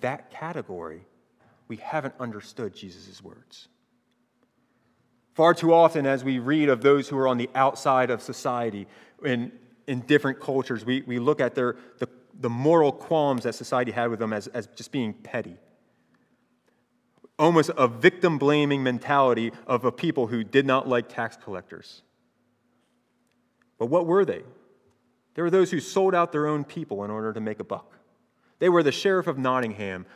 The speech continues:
oppressing their own people, lying, cheating, and stealing in order that they could become enriched as they work and empower the government that was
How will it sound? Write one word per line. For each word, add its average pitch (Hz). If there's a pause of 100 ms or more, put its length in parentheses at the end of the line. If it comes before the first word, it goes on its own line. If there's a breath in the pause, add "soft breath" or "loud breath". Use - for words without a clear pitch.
oppressing -
their 143
own 147
people, 120 (160 loud breath)
lying, 175
cheating, 165 (120)
and 120
stealing 143
in 131
order 139
that 113
they 202
could 165
become 147
enriched 131 (140)
as 131
they 127
work 180
and 131
empower 127 (1040 loud breath)
the 123
government 127
that 117
was 110